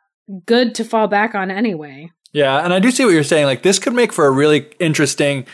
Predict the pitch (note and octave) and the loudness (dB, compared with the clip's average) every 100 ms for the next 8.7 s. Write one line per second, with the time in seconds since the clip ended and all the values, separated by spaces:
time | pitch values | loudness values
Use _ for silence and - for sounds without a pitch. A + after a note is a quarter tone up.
0 | - _ C3+ C#3+ C#3 C#3 D3 C#3+ B2+ C#3 | -20 _ -6 0 2 2 2 2 2 2
1 | C#3 D3+ C#3+ C3 D3 C#3+ C#3+ D3 F3 E3+ | 2 0 0 0 2 4 4 2 -2 0
2 | E3+ C3+ - E3 D3+ C3 C3 C#3+ C3+ A#2+ | -2 -2 0 2 2 0 -2 0 -2 -2
3 | - C3 A#2+ A#2 A2 _ _ _ _ C#3 | -2 0 0 -4 -10 _ _ _ _ -16
4 | B2+ D#3+ C#3 - - C#3+ A#2+ A2+ - - | -6 -2 -2 -2 -4 -2 -2 -4 -12 -16
5 | _ _ _ _ _ _ _ _ _ - | _ _ _ _ _ _ _ _ _ -6
6 | D3+ C3+ - D3 C#3 B2+ B2+ C3+ B2+ C#3 | -2 0 2 2 2 2 2 2 0 -4
7 | - - - D#3 C3+ C3 - C#3 C3+ C#3 | -8 -12 -8 -2 -2 -2 -6 -2 2 2
8 | C3 A#2+ B2 B2+ C3 C3+ B2 | 2 0 0 0 0 0 0